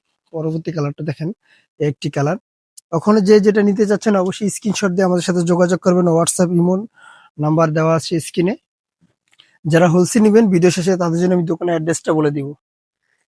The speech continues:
এটা আরেকটি কালার আছে, আরো দুইটি কালার আছে। একটি কালার দেখেন ডিজিটাল প্রিন্টের ভিতরে, অনেক সুন্দর। প্রত্যেকটা কালার কিন্তু জোস। আর প্যান্টটা থাকবে পেলাজো কাটের ভিতরে। এটা আরেকটি কালার। প্রত্যেকটা কালার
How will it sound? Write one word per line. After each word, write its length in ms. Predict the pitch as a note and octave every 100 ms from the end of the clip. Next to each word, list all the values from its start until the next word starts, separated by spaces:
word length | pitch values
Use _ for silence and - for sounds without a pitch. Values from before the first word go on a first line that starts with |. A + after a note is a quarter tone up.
| _ _ _
এটা 120 | D#3 D#3+
আরেকটি 280 | F3 - E3
কালার 200 | D#3 D3 D3
আছে, 100 | C#3 E3
আরো 100 | D3+ D#3
দুইটি 160 | D#3 E3
কালার 200 | D#3 C#3
আছে। 160 | B2+ - G3+ D#3+
একটি 180 | C#3+ D#3+
কালার 180 | D#3 D3 C#3+
দেখেন 180 | C3 F3 - _ _ _ -
ডিজিটাল 400 | C#3+ D#3+ E3 E3+
প্রিন্টের 280 | - D#3+ E3 D#3
ভিতরে, 220 | C#3+ E3+ - _ _ _
অনেক 160 | F#3+ E3 -
সুন্দর। 200 | F#3 D#3
প্রত্যেকটা 360 | - G3 G#3 - F#3
কালার 220 | E3+ G3+ F#3+
কিন্তু 180 | G3+ F3 D3
জোস। 260 | E3 C3 - _ _ _ - _ _
আর 80 | C#3+ D3
প্যান্টটা 260 | F3+ E3+ F#3
থাকবে 160 | F#3+ F#3 F#3+
পেলাজো 280 | F3 F3 F3+
কাটের 200 | F3+ F3 F3
ভিতরে। 240 | E3+ F#3 D4+ - _ _ _ _ _ _ _ _ _ _ _ _ _ _ _ C3+
এটা 140 | - C#3+
আরেকটি 260 | D3 - D3
কালার। 220 | C#3+ G3 - _ _ _ _ _ _ _ _ _ _ _ _ _ B2 A2+
প্রত্যেকটা 380 | - - D#3 - D#3+
কালার 200 | D#3+